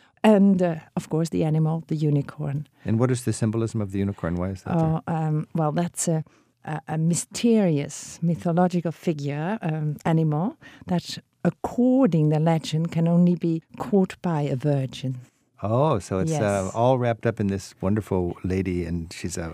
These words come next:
Speaker 2: aristocratic woman or a
Speaker 1: Yes,
Speaker 2: whatever.
Speaker 1: we, we think it was woven maybe as a wedding present.
Speaker 2: So if you're inspired by this sort of, um, elegance from the, uh, centuries past, and you want to go to the best Gothic interior,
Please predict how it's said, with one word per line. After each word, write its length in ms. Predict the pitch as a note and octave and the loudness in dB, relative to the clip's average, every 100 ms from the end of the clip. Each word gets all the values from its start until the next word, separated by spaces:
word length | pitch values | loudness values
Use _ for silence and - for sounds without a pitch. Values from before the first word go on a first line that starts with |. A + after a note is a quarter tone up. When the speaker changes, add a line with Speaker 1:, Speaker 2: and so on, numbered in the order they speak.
| - | -10
Speaker 2:
aristocratic 680 | - G#2 - F#2+ - F#2 F2+ | -4 -4 -4 -6 -4 -4 -4
woman 220 | F#2+ F#2+ E2+ | -4 -4 -4
or 160 | F2 | -6
a 100 | E2+ | -2
Speaker 1:
Yes, 480 | E3 D#3 D3+ D3 F3 | 0 2 2 0 -2
Speaker 2:
whatever. 100 | F3 | 0
Speaker 1:
we, 160 | F3 - F3 | -2 0 -2
we 140 | E3+ | -2
think 880 | - - - A3+ A3+ F#3 E3+ E3 - | -2 -10 -2 4 6 6 4 0 -4
it 200 | D#3 - | -8 -6
was 220 | D#3+ - | -8 -2
woven 460 | E3 E3 D3+ E3+ D#3+ _ _ _ - | 2 2 2 0 -2 _ _ _ -2
maybe 380 | D#3+ D#3 D#3+ - | 0 0 -2 -4
as 220 | C#3+ C#3+ | -4 -4
a 60 | D#3+ - | -6 0
wedding 300 | E3 F3 D#3 | 4 6 6
present. 480 | - C#3+ C#3 D3 C3+ - | 4 -2 -2 -4 -6 -10
Speaker 2:
So 120 | - D3 | -2 0
if 100 | C#3 | 2
you're 80 | |
inspired 560 | B2 - - E3 C#3+ G#2 | 2 0 0 2 2 0
by 180 | G2+ G2 | -2 -2
this 160 | F#2+ | -4
sort 300 | - - G2 | -8 -6 -4
of, 220 | F#2 F2 F#2 | -4 -8 -8
um, 300 | D#2+ D#2+ D2+ | -8 -8 -6
elegance 380 | G2 F#2+ F#2 - | -6 -4 -6 -6
from 200 | F2+ F2 | -6 -4
the, 280 | F2 F2+ E2+ | -4 -6 -6
uh, 240 | D#2+ E2 | -8 -10
centuries 420 | - A#2 - F#2+ | -4 -2 -2 -6
past, 400 | - B2+ G#2 - | -4 -2 0 -2
and 80 | G2+ | -4
you 80 | G#2 | 0
want 120 | B2 | 0
to 60 | B2 | 0
go 120 | A2+ | -2
to 120 | - | -4
the 80 | F#2 | -4
best 300 | A#2+ A#2+ - _ | -2 -2 -4 _
Gothic 440 | A2 G#2+ G2 F#2 | -2 -2 -4 -6
interior, 840 | F#2 F#2 - - G#2 E2+ - - | -4 -6 -6 -4 -2 -4 -8 -12